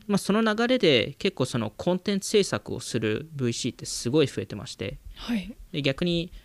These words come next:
Speaker 1: ブイシーがメディア化する動きと、メディアがブイシー化する動きっていうのが両方出てきてると思ってますと。
Speaker 2: はい。
Speaker 1: で、まあ、その、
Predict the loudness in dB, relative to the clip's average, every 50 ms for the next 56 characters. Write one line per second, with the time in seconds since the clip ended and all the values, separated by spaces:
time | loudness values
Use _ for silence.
0 | -20 -20 -14 -10 -4 2 4 4 4 4 2 0 0 2 2 0 0 2 0 2
1 | 2 2 2 2 2 0 0 0 -2 -4 -2 -2 -2 -4 -4 -4 -4 -4 -4 -6
2 | -6 -6 -4 -2 -2 -2 -4 -6 -4 -2 -2 2 4 4 4 2 2 2 2 2
3 | 2 2 2 0 0 2 0 -2 -2 -2 -4 -4 -2 -2 -2 0 -2 -4 -4 -4
4 | -8 -8 -8 -10 -12 -10 -12 -12 -14 -16 _ _ _ _ _ _ _ -2 -2 0
5 | 0 0 0 0 -2 -2 -6 -10 -10 _ -10 -10 -8 -8 -8 -12 -12 -14 -14 -16
6 | -18 _ _ -16 -14 -14 -14 -16 -16 -20 -18 -16 -6 -2 0 2 2 0 -2 -6
7 | _ _ _ _ _ _ _ _ -18 -18 -16 -16 -18 -18 -20 -20 -20 -20 -20 -20
8 | -20 -20 _ -2 0 2 4 2 2 2 0 -2 0 0 0 0 0 -2